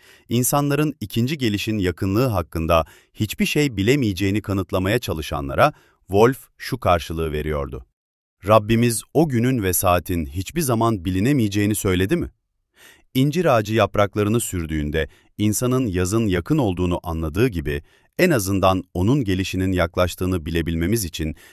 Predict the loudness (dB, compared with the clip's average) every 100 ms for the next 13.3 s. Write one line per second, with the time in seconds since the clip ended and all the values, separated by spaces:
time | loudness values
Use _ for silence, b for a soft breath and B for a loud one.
0 | B -4 0 0 0 0 2 2 0 -2
1 | -2 0 2 2 2 2 2 4 4 2
2 | -2 -6 -10 _ _ _ _ _ -2 0
3 | 0 0 0 0 -2 -2 0 0 -2 b
4 | b 0 2 2 0 -4 -8 -8 -8 -10
5 | -14 _ _ _ _ _ _ _ 2 4
6 | 4 0 0 0 0 0 0 -2 -4 -4
7 | -2 0 -2 -2 2 2 2 -4 -8 b
8 | b b -2 0 2 2 2 0 0 -2
9 | 2 2 2 0 0 2 2 0 -2 -2
10 | -2 -2 -2 0 -2 -2 b b b 0
11 | 2 4 2 2 0 -4 -4 -2 0 0
12 | 0 -2 -2 0 0 0 0 -2 -2 -10
13 | -10 -16